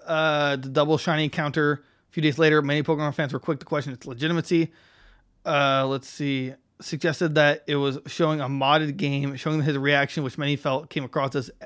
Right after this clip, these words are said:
bad acting to hide the fact that he, they knew the encounter was coming. Uh, he admitted that Kyle A, Kyle A admitted that he did not, in f-, uh, that he did in fact fake the encounter.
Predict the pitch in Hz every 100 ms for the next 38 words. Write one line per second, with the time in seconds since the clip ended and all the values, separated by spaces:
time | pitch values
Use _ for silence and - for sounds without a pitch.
0 | 165 156 151 147 143 131 - 147 120 135
1 | 139 135 - 135 - 123 143 135 135 131
2 | 139 131 127 139 127 131 - 202 190 190
3 | 180 - - - - _ _ - 151 139
4 | 139 135 135 131 131 139 135 135 139 190
5 | 143 139 135 127 - - 170 160 156 156
6 | _ _ - 147 160 165 170 165 151 _
7 | 247 240 214 185 147 135 - _ - 151
8 | 165 175 147 131 - 143 127 135 208 240
9 | 156 127 - - 151 160 165 156 180 165
10 | 151 143 143 120 131 220 247 247